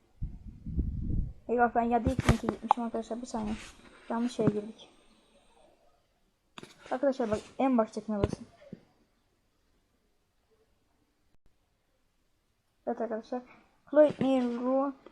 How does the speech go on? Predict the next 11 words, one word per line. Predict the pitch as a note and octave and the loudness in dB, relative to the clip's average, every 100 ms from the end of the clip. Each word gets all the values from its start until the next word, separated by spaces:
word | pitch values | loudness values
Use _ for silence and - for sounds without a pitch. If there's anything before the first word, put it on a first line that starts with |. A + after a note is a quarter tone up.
| - | -4
dediği | B3+ C4 | -2 0
zaman | B3 B3+ | 2 2
olur | B3 A#3 | 2 2
arkadaşlar. | G#3+ G#3+ G#3 - B3+ - - - _ - - - - | 2 0 -4 -2 -6 -6 -14 -20 _ -20 -20 -16 -6
Bakın | A#3+ | 2
şurada | B3 A#3+ | 2 6
zaten | B3 B3 - - A#3+ | 6 6 2 0 0
diyor | A#3+ A#3 | 2 -2
Chloe | - A#3 A3+ | 0 2 2
Meru | A#3 A#3 A#3 B3+ B3 A#3+ A3+ | 2 -2 -2 -6 -6 -4 -4
diyor. | A3+ A3 | -2 -4